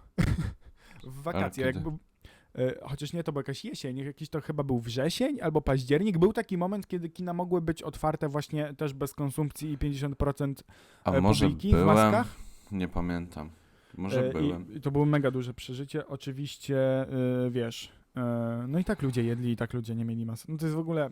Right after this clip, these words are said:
Speaker 2: Znaczy ja byłem w takim kinie chyba, w którym się nie je, takie mam wrażenie, że to było jakieś kino studyjne.
Speaker 1: A ja też byłem w studyjnym, ale
Speaker 2: Ale
Speaker 1: wiesz
Speaker 2: nie pamiętam, czy to było w dwa tysiące dwudziestym, czy to było na przykład w grudniu, czy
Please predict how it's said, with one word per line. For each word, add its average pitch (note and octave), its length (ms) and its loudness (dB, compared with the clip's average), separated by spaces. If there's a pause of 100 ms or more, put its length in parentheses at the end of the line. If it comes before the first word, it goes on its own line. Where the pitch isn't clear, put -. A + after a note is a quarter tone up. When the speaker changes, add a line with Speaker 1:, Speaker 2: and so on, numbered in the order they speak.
(1000)
Speaker 2:
Znaczy F2+ 260 -2
ja G#2 80 4
byłem G2+ 220 4
w G#2 60 -8
takim - 300 -4
kinie G#2 260 2
chyba, F2+ 180 -2
w - 80 -2
którym F2+ 300 -4
się - 160 -4
nie D#2+ 120 0
je, C#2+ 160 2
takie - 340 -8
mam D2 260 -2
wrażenie, D2 480 0
że D#2+ 120 -4
to D#2 100 -4
było F2 200 2
jakieś E2 300 -4
kino D#2+ 240 -4
studyjne. D2+ 520 -6 (520)
Speaker 1:
A C#3 80 -6
ja C#3 120 -2
też D3+ 180 0
byłem C#3 180 2
w B2+ 60 -10
studyjnym, B2+ 440 -2
ale B2 260 4
Speaker 2:
Ale G2+ 180 8
Speaker 1:
wiesz G2+ 80 6
Speaker 2:
nie G#2+ 100 6
pamiętam, A2 440 8
czy - 120 -4
to F2+ 120 2
było F2 180 4
w F2+ 60 -2
dwa F2 180 4
tysiące F2 380 -2
dwudziestym, E2 460 -2
czy - 100 -10
to D#2 140 -4
było E2 200 0
na D#2+ 100 2
przykład D#2+ 320 0
w - 140 -8
grudniu, D#2+ 580 0 (560)
czy - 180 -10